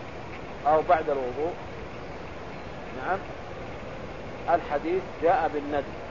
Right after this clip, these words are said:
وذكر مع كل وضوء، فالمعية هنا الأصل فيها المقارنة،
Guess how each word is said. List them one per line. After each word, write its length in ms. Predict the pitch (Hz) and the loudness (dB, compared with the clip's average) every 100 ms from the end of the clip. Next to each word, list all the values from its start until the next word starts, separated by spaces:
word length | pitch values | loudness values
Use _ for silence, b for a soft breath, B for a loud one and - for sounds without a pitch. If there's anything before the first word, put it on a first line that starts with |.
| - - - - - - 127 | -8 -8 -8 -8 -8 -6 0
وذكر 420 | 156 175 196 175 | 6 6 8 6
مع 320 | 156 165 151 139 | 6 4 4 2
كل 220 | 175 - 170 | 0 2 2
وضوء، 420 | 147 131 123 120 - - - - - - - - | 2 0 -2 -4 -6 -8 -8 -8 -8 -8 -4 4
فالمعية 560 | 185 180 160 180 160 - | 4 4 2 2 2 2
هنا 240 | 156 147 175 - - - - - 135 | 2 2 0 -6 -8 -8 -8 -4 4
الأصل 280 | 160 165 151 | 6 6 2
فيها 180 | 175 175 | 2 0
المقارنة، 560 | 165 151 147 131 117 | 0 4 8 8 6